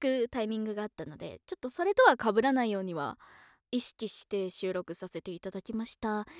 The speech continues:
そうね、とてもとても、どんな感じでつながっているのか楽しみです。皆さんも、旧作、花森木の葉さんがね、収録してたバージョンも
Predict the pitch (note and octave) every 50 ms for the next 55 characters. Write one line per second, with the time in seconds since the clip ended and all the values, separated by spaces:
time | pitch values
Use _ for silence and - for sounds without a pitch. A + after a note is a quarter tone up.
0 | F4+ - - - - _ _ _ _ - - - G#3+ F#3+ F#3 F3 C#3+ A#2+ F3+ A3
1 | B3 B3 A#3 G#3 F#3+ E3 C#3 - - - - E3 - F#3 E3 E3 D#3+ - F3+ F3
2 | - F#3 F#3 F3+ F3+ F3+ E3 - _ _ - - - - - G4+ G4 D#4 - -
3 | A3+ G3+ G3+ F#3+ F#3 - - - F#3 F3 F3+ G3 F#3+ G3 F#3+ - - G#3 G#3 G3+
4 | G#3 G#3 _ - G#3+ G#3+ G#3 A3+ G#3 G#3 G3+ - G3 F#3+ - - F#3+ G3 G3+ -
5 | - A3 A3 G#3 G#3 G3 F#3+ - - - - _ _ _ _ _ _ _ _ _
6 | _ _ _ _ _ _ _ - A#3 A#3 A3+ A3 G#3 G#3+ G3 F#3+ F#3+ G3 G3 G#3
7 | A#3 _ _ _ _ _ _ _ _ _ _ _ _ _ _ _ _ _ _ _
8 | _ _ - - F#4 F#4+ F4 - - E4 - - E4+ D#4 - _ _ _ _ _
9 | - - C#4 D#4+ F4+ E4+ C#4+ B3+ A#3 - A#3 A#3+ A#3 G#3+ G#3+ - G3 F#3 F3+ F3+
10 | F3 G3 G#3+ A3 _ _ _ _ _ _ _ _ _ _ _ _ _ _ _ _
11 | _ _ _ _ _ _ _ _ _ _ _ - - A#3+ - - - A3 A3 A3
12 | G#3+ - - G#3 G3+ G3 G3 F#3+ F#3+ F#3+ - - - G#3+ - F#3+ - - - F#3+
13 | G3 G3 - - G3+ G3 G3+ G3+ G3+ G#3 G#3+ G#3+